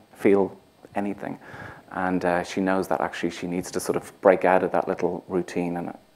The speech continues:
begin to, begin to risk sort of falling in love. So it is back to sort of, for me,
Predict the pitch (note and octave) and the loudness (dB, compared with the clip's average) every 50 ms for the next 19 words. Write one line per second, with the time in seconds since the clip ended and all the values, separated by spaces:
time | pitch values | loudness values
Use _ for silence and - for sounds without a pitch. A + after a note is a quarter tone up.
0 | - - - - F2+ - F2+ F2+ F2 - F2+ - - - - - - - - - | -20 -6 -4 -4 -2 -2 -2 -4 -4 -6 -6 -8 -8 -10 -16 -20 -20 -20 -20 -20
1 | - - - _ - F#2+ - G2 - - F#2+ F#2 F#2 G2 F#2+ - - - - - | -20 -20 -14 _ -4 -2 0 2 4 4 6 6 6 6 4 2 -2 -10 -12 -14
2 | - _ _ _ - - - - - - - G2+ F2+ F2+ F2 F2 F2 F2 F2+ F2+ | -16 _ _ _ -20 -10 -6 -6 -4 0 2 2 2 2 2 -2 -2 0 0 0
3 | F2 E2+ - - - A2+ A2+ G#2+ - A#2 D3 D3 C3 A#2+ G2 - G#2+ G2+ - - | 0 0 0 4 6 8 8 10 12 12 12 12 12 8 6 6 6 6 4 2
4 | - G#2+ - - G#2+ G2 F2 - - - - G#2+ G2+ G2 G2+ G#2 G#2 G#2 G2+ G2 | 0 2 4 4 4 4 2 0 -4 4 6 6 8 8 8 8 8 8 8 6
5 | F#2 G2 | 6 4